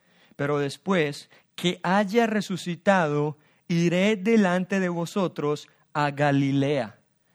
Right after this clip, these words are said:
Recuerde esto muy bien. Aquí es como horas antes de que el Señor Jesucristo es, "Todo lo que les he dicho que me iba a acontecer en Jerusalén, estamos a unas pocas horas de que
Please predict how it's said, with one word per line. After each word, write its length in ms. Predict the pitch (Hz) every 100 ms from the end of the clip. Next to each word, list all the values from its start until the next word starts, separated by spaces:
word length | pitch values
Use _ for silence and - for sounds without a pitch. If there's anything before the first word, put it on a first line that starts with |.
| _ -
Recuerde 480 | 165 175 175 214
esto 240 | 214 - 190
muy 320 | 175 202 185
bien. 280 | 147 165 135
Aquí 500 | 160 160 196 226 254 - - _
es 240 | 202 202 -
como 480 | 240 202 175 175 _ _ _ _ _ _
horas 400 | 180 190 196 190
antes 340 | 208 214 233
de 140 | 185 170
que 80 | 170
el 40 |
Señor 220 | 160 165
Jesucristo 580 | 180 185 - 160 - 202
es, 140 | 190 - _ _
"Todo 220 | 202 226
lo 160 | 233 196
que 100 | 185
les 200 | 170 160
he 80 | 175
dicho 360 | 208 180 214
que 140 | - 170
me 120 | 170
iba 120 | 185
a 60 | 208
acontecer 560 | 190 160 165 143 185
en 120 | 214
Jerusalén, 720 | 175 170 160 160 165 220 254 - _ _ _ _ _ _ _ _ _ _ -
estamos 580 | 156 - 156 185 185 -
a 80 | 156
unas 320 | 160 170 -
pocas 480 | 196 180 185 175 -
horas 420 | 175 156 151 139
de 200 | 147 135
que 340 | 147 135 135